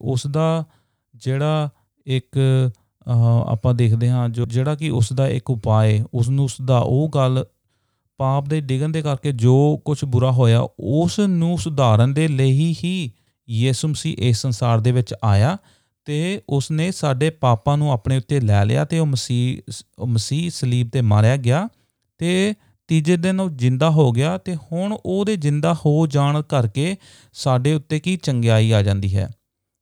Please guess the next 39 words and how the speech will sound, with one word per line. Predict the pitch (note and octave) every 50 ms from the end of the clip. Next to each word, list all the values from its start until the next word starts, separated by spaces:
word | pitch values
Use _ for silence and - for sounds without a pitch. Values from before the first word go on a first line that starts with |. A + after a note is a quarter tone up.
| _ _
ਤੇ | - C3
ਉਹ | C#3+ D#3 C#3+
ਵਾਅਦਾ | A#2 A2+ B2 C#3 D#3 E3+
ਕਰਦਾ | D#3+ D#3 C3 A#2 A#2 C3
ਹੈ | C3+ D#3 E3
ਕਿਉਂਕਿ | - E3+ E3 E3+ E3+ F3+ F3 - F3 D#3+
ਮੈਂ | D#3 D3 D3 D3+ E3
ਤੁਹਾਡੇ | - - E3 D3+ C#3 C3+
ਪਾਪਾਂ | - - C3 B2 - - C#3 C#3
ਦਾ | D3
ਨਿਸਤਾਰਾ | C#3+ C#3 B2 G#2 - - A#2 A#2 B2 B2+
ਕਰ | - A#2+ A2+ G#2+
ਦਿੱਤਾ, | G#2 A2+ A2 - C#3+ D3+ E3 D#3+ - - - - _ _ -
ਇਸ | E3 D3+ D#3 D3+ -
ਕਰਕੇ | - C#3+ C3+ C3 - - C#3+ D#3
ਹੁਣ | C#3 D3+ D3+ D3+
ਤੁਹਾਡੇ | D3+ - D3+ C3 A#2 A#2+
ਉੱਤੇ | B2 B2 - C#3
ਸਜ਼ਾ | B2 - B2 A2 A2+ A#2
ਦਾ | A#2+ C3 C3+
ਹੁਕਮ | B2+ B2+ - C3+ C3+
ਨਹੀਂ | B2+ A2 G#2+ A#2 C3+ C3+ A#2+
ਹੈ। | G#2+ G#2 G2+ G2+ _ _ _ _ _ _ C#3
ਹਾਂ, | D3+ E3+ F#3 F#3
ਤੁਹਾਨੂੰ | F3+ - E3+ D#3 D3 C#3+ D3 D3
ਇਸ | C#3+ C#3 C3 - - D3+ D3+ C#3+
ਦੁਨੀਆ | B2 A#2 B2 B2 B2+ C3 C3+
ਦੇ | C3+ C#3
ਵਿੱਚ | C#3 C3+ B2+ - C#3
ਸ਼ਾਇਦ | B2 - B2+ A#2+ A#2+ B2 B2 B2
ਤਕਲੀਫਾਂ | - B2 A#2 A#2 A#2 A2+ A2 B2+ B2+
ਝੱਲਣੀਆਂ | A#2+ C3 A#2 G#2+ G#2 G#2 G#2+ G#2+
ਪੈਣ, | G#2 A2 G#2 G#2+ A#2 A2 - _ _ _ _ _ _
ਪਰ | - E3 E3+ E3+
ਤੁਸੀਂ | D#3 E3+ D#3 - - F3+ F#3+ F#3+ F3+ _ _ _ _ _ -
ਆਪਣਾ | - B2 A#2 - D3+ D3+ D3+
ਦਿਲ | C#3+ A#2+ B2 B2 C3 C3+ C#3+
ਨਾ | C#3+ C#3 C3+ D3+
ਘਬਰਾਓ | C3 B2 A2+ A2+ A#2 C#3+ F3 G3+